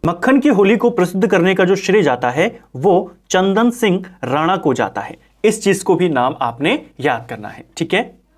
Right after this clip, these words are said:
नेक्स्ट है गंगोत्री मंदिर का निर्माण किसने कराया था? ये क्वेश्चन भी कई बार एग्जाम में रिपीट हुआ है, प्रीवियस ईयर का क्वेश्चन है। गंगोत्री मंदिर का निर्माण जो गोरखा सरदार था अमर सिंह थापा, इसके द्वारा करवाया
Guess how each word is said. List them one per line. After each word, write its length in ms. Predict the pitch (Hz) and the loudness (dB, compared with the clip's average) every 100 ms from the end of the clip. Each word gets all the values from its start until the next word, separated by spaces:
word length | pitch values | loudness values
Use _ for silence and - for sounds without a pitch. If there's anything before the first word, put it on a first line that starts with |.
| _ _ _ _ - | _ _ _ _ -2
नेक्स्ट 340 | 160 214 - | -2 -2 0
है 80 | 165 - - _ _ _ 135 | -2 -2 -16 _ _ _ -6
गंगोत्री 640 | 127 190 185 214 214 277 | -2 2 2 2 2 2
मंदिर 360 | 220 175 175 220 | 2 2 2 2
का 140 | 233 220 | 0 0
निर्माण 460 | 147 135 165 170 185 - - | 0 0 0 0 -4 -18 -2
किसने 300 | 214 214 240 | -2 2 0
कराया 320 | 240 139 113 | 0 -2 -2
था? 260 | 107 110 - _ _ - | -4 -12 -12 _ _ -2
ये 160 | 156 | 0
क्वेश्चन 360 | 190 180 170 185 | 2 0 2 0
भी 120 | 185 | 0
कई 240 | 185 165 208 | 0 0 2
बार 280 | 160 160 170 | 0 -2 -2
एग्जाम 300 | 135 127 156 | -6 -2 0
में 100 | 165 139 | 2 0
रिपीट 360 | 123 147 165 | 0 0 0
हुआ 140 | 160 160 | -2 0
है, 100 | 220 | -2
प्रीवियस 460 | 226 151 170 180 | 0 0 0 -2
ईयर 100 | 135 | -4
का 120 | - 202 | -2 -4
क्वेश्चन 340 | - 131 110 | -4 -8 -10
है। 160 | 107 110 _ _ - _ | -12 -16 _ _ -20 _
गंगोत्री 500 | 147 160 175 196 254 | -2 2 4 4 4
मंदिर 260 | 240 170 180 | 4 4 2
का 140 | 202 | 2
निर्माण 400 | 175 143 156 160 185 - _ 131 | 0 2 0 0 -4 -16 _ 0
जो 180 | 156 160 | 2 4
गोरखा 380 | 160 170 190 240 | 2 2 0 0
सरदार 400 | 180 151 143 127 | 0 0 -2 -2
था 140 | 202 220 | -4 -2
अमर 220 | 160 175 185 | -2 -2 -2
सिंह 240 | 208 202 208 | -2 -2 -2
थापा, 460 | 123 117 151 - - _ 208 | -6 -2 -2 -2 -12 _ -2
इसके 340 | 208 - 254 | -2 0 0
द्वारा 300 | 156 151 175 | 2 0 0
करवाया 580 | 180 135 117 120 143 | -2 -2 0 0 -2